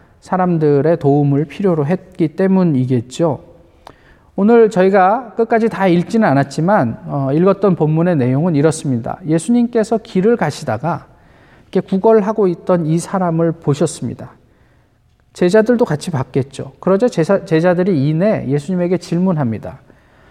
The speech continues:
"선생님, 이 사람이 앞을 보지 못하는 것, 나면서부터 앞을 보지 못하는 이런 어떤,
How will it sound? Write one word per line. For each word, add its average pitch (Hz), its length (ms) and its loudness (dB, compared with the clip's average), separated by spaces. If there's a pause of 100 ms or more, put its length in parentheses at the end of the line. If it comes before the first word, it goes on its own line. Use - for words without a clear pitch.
(160)
"선생님, 220 580 0 (840)
이 175 100 -2
사람이 247 360 2
앞을 196 280 0
보지 196 220 2
못하는 180 440 2
것, 110 140 -4 (220)
나면서부터 208 760 2
앞을 190 280 0
보지 180 240 0
못하는 170 580 0
이런 175 300 0
어떤, 147 520 -2